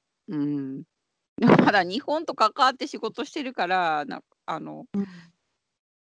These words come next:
Speaker 1: 全然、全然わかんなくなっちゃったら、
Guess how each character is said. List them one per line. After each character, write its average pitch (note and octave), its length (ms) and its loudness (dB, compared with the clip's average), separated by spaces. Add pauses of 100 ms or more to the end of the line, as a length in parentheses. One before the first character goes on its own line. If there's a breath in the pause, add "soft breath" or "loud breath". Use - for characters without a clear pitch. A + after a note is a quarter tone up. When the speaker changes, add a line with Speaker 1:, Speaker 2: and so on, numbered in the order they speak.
(440)
Speaker 1:
全 D#4 360 0
然、 E4+ 360 0
全 E4 440 2
然 F#4+ 260 2
わ G4 140 4
か G4+ 160 2
ん G#4 80 0
な E4+ 120 0
く B3+ 40 -8
な A3 160 2
っ G#3 40 -2
ち - 60 -2
ゃ F#3+ 60 4
っ F3+ 40 -2
た - 140 0
ら、 E3 400 2